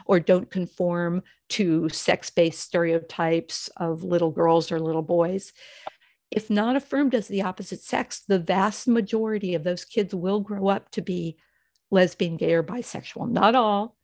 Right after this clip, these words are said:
but a great major-, majority. We don't like to say that kids have a sexuality, but by the time they're teenagers and have finished puberty,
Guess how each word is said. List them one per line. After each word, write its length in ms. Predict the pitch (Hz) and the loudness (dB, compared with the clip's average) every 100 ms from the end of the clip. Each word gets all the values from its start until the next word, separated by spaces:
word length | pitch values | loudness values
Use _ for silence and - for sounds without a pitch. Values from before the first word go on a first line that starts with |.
| _ _ _ - | _ _ _ -4
but 140 | 175 | -2
a 60 | 165 | 0
great 320 | 175 185 - | 0 0 -2
major-, 380 | 208 180 170 - | -4 -2 -4 -6
majority. 600 | - 196 180 170 165 160 - | 0 2 4 2 0 -4 0
We 120 | 233 | 2
don't 160 | 247 220 | 2 2
like 200 | 196 - | 0 -2
to 80 | |
say 240 | 180 175 170 | -4 -2 -2
that 160 | - - | -4 -4
kids 300 | 160 160 - | -2 -2 -4
have 180 | - | -6
a 40 | - | -6
sexuality, 840 | - - - - - - - - | -8 -8 -6 -6 -4 -6 -8 -6
but 160 | - 190 | -6 0
by 140 | 208 | 0
the 100 | 196 | 0
time 440 | 196 233 214 220 208 - - | -4 -4 0 0 -2 -8 -4
they're 180 | - 185 | 0 0
teenagers 800 | - 247 247 220 185 170 165 156 - | 2 2 4 4 0 -2 -2 -2 -4
and 200 | 185 170 | -2 -2
have 300 | 180 165 156 - _ _ _ _ _ _ _ _ _ _ _ - _ _ | -2 -4 -4 -14 _ _ _ _ _ _ _ _ _ _ _ -20 _ _
finished 600 | - - 247 254 254 - | -4 4 6 6 2 -8
puberty, 680 | - 240 220 240 233 247 | -2 0 2 0 0 -2